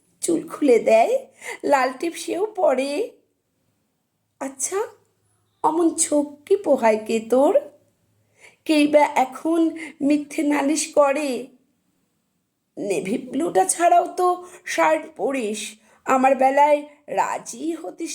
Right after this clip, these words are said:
না যে। আচ্ছা, এখন বাংলা ছবি দেখিস নাকি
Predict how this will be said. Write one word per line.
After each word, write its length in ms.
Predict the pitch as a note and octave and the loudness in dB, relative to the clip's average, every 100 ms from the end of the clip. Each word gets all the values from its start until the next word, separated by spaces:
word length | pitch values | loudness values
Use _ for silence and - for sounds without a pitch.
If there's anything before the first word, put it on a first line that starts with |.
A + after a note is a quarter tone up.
| E4+ | -8
না 80 | F4 F4+ | -8 -4
যে। 100 | A#4+ - _ _ _ _ _ _ _ _ _ _ _ _ D#4 | -4 -4 _ _ _ _ _ _ _ _ _ _ _ _ -2
আচ্ছা, 320 | - C#4+ C#4 A3 D4+ - _ _ _ _ _ _ _ - | 0 2 2 2 -2 -10 _ _ _ _ _ _ _ -4
এখন 340 | A#3+ - D4 D4 D4 - _ _ _ A#3+ | -2 0 2 4 2 -6 _ _ _ -2
বাংলা 360 | A#3 F#3+ G#3+ G#3+ | 0 0 0 -2
ছবি 200 | C4 C4 G#3 | -2 -2 -2
দেখিস 440 | F3+ - - A#4 - - _ _ _ _ _ _ - - D4+ | -4 -4 -4 -4 -4 -16 _ _ _ _ _ _ -20 -4 2
নাকি 300 | E4 E4 F4+ | 2 2 2